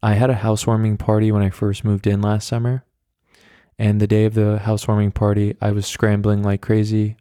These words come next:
I went to a wholesale store, kind of like Costco.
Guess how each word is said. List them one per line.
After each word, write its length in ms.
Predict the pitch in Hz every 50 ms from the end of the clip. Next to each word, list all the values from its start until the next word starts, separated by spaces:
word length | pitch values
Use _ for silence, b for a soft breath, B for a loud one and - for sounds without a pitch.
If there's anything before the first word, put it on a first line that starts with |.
| -
I 80 | - 107
went 260 | 104 107 104 104 104 -
to 380 | - 110 107 104 104 104 107 -
a 400 | - 107 104 101 101 101 104 104 b b b b b b b
wholesale 840 | b - - 117 110 107 - - 113 107 107 107 107 107 107 107 - _ _ _ _ _ _ _ _ _ _ _ _ _ _ _
store, 540 | - - - - 117 113 117 123 127 127 131 _ _ -
kind 260 | - - 107 107 107
of 80 | 107 107
like 180 | 104 98 -
Costco. 680 | - - 101 101 104 - - - 120 123 127 127 123